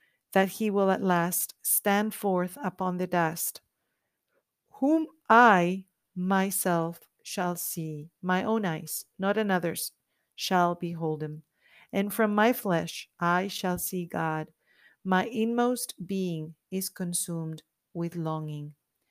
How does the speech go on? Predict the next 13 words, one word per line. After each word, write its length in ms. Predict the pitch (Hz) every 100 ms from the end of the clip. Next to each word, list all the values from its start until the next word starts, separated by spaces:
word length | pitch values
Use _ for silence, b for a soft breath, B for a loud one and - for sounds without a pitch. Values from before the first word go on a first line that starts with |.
| b b b b
What 240 | 220 240
an 140 | 254 233
amazing 680 | 214 214 226 233 247 233
prayer 520 | 226 - 233 226 180 175
for 160 | -
someone 460 | - 214 208 202 196
who 180 | 196 190
has 220 | 202 190
gone 360 | 208 190 190 190
through 320 | 190 208 208
all 300 | - 185 190
the 120 | 185
difficulties. 760 | 190 214 - - 175 170 170 -